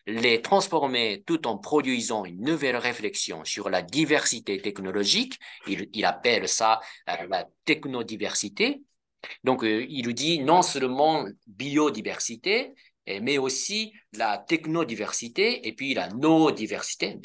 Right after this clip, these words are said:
La, la no-diversité, c'est-à-dire la tec-, euh, la diversité du nos, c'est-à-dire la techno-, euh, la diversité de l'esprit,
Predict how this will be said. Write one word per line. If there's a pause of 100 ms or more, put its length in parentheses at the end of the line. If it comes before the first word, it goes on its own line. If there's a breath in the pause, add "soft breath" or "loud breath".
La,
la
no-diversité,
c'est-à-dire
la
tec-, (100)
euh,
la
diversité
du
nos,
c'est-à-dire
la (180)
techno-,
euh,
la
diversité
de
l'esprit,